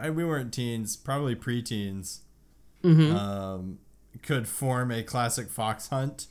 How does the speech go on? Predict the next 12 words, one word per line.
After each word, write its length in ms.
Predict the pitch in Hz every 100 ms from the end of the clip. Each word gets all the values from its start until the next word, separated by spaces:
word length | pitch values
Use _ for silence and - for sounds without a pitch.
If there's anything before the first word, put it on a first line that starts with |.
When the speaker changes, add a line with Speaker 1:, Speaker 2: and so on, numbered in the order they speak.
| - - - - - -
Speaker 1:
we, 140 | 123 139
Speaker 2:
Mm-hmm. 200 | 143 160
Speaker 1:
we 120 | 165
had 220 | 175 160
whatever 340 | 151 147 143 135
redneck 500 | 117 123 123 117 101
version 400 | 117 110 107 107
of 160 | 92
that 320 | 95 101 95 104
you're 160 | 104
imagining. 680 | 95 95 98 95 90 80 78 -
Uh, 440 | 92 87 82 80